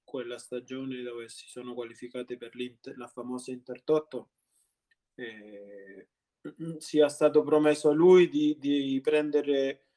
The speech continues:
di fare un acquisto che avesse segnalato lui, eh, e dicono, dicevano che lui avesse parlato di me. Quindi di-, dicono, eh, di-, <laughs> io metto sempre il dicono davanti perché no,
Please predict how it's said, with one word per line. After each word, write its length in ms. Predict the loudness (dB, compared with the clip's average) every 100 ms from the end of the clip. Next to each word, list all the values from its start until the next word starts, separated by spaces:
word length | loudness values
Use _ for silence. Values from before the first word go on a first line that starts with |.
| _
di 160 | -8 -2
fare 240 | 6 6
un 100 | 6
acquisto 640 | 2 4 2 2 4 6
che 180 | 4 -2
avesse 320 | -4 -4 -6
segnalato 540 | -10 -8 -6 -4 -4 -4
lui, 360 | -4 -4 -8 -18 _ _ _ _ _ _ _ _ _
eh, 440 | -14 -14 -18 -16 -4
e 220 | -2 -2
dicono, 720 | 0 0 2 0 0 -2 -4
dicevano 640 | -6 -8 -4 -4 -4 -8 -10
che 180 | -10
lui 240 | -8 -6 -6
avesse 360 | -8 -12 -14 -16
parlato 420 | -14 -14 -16 -18
di 100 | -20
me. 160 | -20 _ _ _ _ _ _ _ _ _
Quindi 1400 | -16 -16 -18 -20 -20 -20 -20 -20 -20 -20 -20 -20 -20 -20 _ _ _
di-, 360 | -20 _ -18 -18
dicono, 760 | -20 -16 -14 -14 -16 -18 -20 _
eh, 220 | -18 -18 -14
di-, 180 | -14
<laughs> 100 | -12
io 360 | -10 -4 -4 -4
metto 340 | -8 -12 -8 -10
sempre 380 | -8 -8 -8 -8
il 80 |
dicono 420 | -2 -2 0 -4 -6
davanti 380 | -6 -6 -6 -10
perché 280 | -12 -16
no, 280 | -20 -20 -20